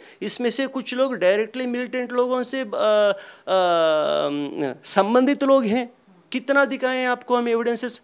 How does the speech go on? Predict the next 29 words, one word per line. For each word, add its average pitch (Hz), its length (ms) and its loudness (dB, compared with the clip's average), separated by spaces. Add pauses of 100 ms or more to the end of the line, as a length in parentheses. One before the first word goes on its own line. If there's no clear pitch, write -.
(120)
सारी 254 380 4
पूरा 254 280 4
दुनिया 214 340 0
जा-, 175 380 0
जा-, 156 280 0
जानता 180 460 0
है। 160 160 -6 (280)
अभी 254 380 0 (300)
ये 254 420 -2 (260)
computerization 240 880 -2
of 196 60 -18
the 233 120 -4
records 185 400 -2
of 190 140 -4
the 170 180 -2
वक्फ 175 240 0
बोर्ड्स, 139 420 -8 (160)
सारी, 170 500 0
अ, 160 180 -2
गवर्नमेंट 170 360 -2
अथॉरिटी 147 460 -4
रिकॉर्ड्स 147 380 -6
हैं। 127 100 -16 (280)
हम 285 160 4
ये 269 80 0
पूछ 175 300 -2
रहे 160 100 -6
हैं 165 60 -6
कि 247 120 -10